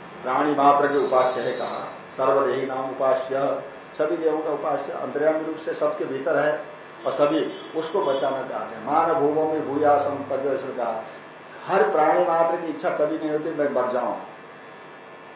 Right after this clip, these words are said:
बना रहूं, यही इच्छा होती है, मेरे अस्तित्व समाप्त हो जाए, ऐसा कोई भी नहीं चाहता,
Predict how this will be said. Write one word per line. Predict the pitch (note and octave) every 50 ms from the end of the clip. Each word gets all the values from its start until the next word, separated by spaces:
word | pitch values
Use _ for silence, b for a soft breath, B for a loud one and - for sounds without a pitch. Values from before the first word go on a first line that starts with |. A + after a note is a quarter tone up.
| - - - - - - - - -
बना | C3+ D3+ E3 F3+ F#3 F3+
रहूं, | F3 D#3+ - D#3+ D#3+ D#3
यही | D#3+ E3 D#3+
इच्छा | D#3 - - D#3 A#2+
होती | - - - - -
है, | - - - - - - - - - - - - - - - - - - - - - -
मेरे | D3 D3+ E3 D3+
अस्तित्व | C3+ C3+ C#3 - - G#3 G#3 - F#3+
समाप्त | D3+ - D3 C#3+ C#3+ D3 - - C3+
हो | B2+ B2+ A#2+
जाए, | B2+ C3 C#3+ E3 F3 F3+ F3+ F3+ - - - -
ऐसा | C#3+ C#3 C#3 C#3 C#3
कोई | - D3 E3 F3
भी | F3+ F#3+
नहीं | C3 A#2 A2
चाहता, | - A2+ G#2 F#2+ - - - F#2+ -